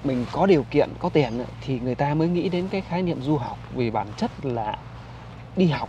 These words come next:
mà. Còn cái du học trong cái vụ để mà đi xuất khẩu lao động ấy, nó không có, theo em, em thấy thì nó không có màu hồng như là vậy đâu.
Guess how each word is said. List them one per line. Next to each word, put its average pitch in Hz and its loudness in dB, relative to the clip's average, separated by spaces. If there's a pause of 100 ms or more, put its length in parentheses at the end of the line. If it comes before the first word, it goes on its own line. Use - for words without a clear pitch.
mà. 123 -2 (1200)
Còn 160 6
cái 196 8
du 208 4
học 160 4
trong 180 4
cái 208 4
vụ 170 6 (100)
để 117 0
mà 117 -2
đi 156 2
xuất - 0
khẩu 113 4
lao 131 4
động 160 2
ấy, 180 -2
nó 156 4
không 170 2
có, 190 4 (640)
theo 180 12
em, 185 12 (180)
em 165 0
thấy 180 6
thì 151 0
nó 123 -2
không 170 0
có 185 -2
màu 131 0
hồng 123 0
như 160 2
là 143 0
vậy 117 0
đâu. 165 4